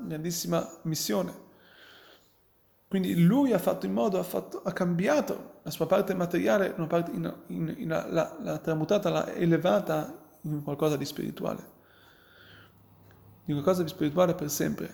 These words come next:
per eterno. E quindi proprio Pinchas ha meritato,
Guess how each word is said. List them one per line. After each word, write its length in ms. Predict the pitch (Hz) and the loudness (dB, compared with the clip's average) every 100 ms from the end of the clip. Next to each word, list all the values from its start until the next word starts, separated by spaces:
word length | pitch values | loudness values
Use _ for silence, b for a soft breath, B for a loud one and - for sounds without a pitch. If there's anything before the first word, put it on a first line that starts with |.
| - | -12
per 140 | - 143 | -4 -2
eterno. 540 | 143 - - - - - b b b b b b b b _ - | -2 -2 -4 -6 -14 -20 b b b b b b b b _ -18
E 80 | - | -4
quindi 220 | 165 151 | -2 2
proprio 480 | 190 196 185 170 147 - - | 2 2 2 0 -4 -14 -8
Pinchas 800 | 151 143 - 185 165 - - - - _ _ _ _ _ _ _ b b b _ _ - | -6 0 0 2 -2 -6 -10 -14 -20 _ _ _ _ _ _ _ b b b _ _ -8
ha 80 | 143 | -2
meritato, 920 | 147 139 139 185 190 147 139 - | 0 0 4 6 6 2 -4 -6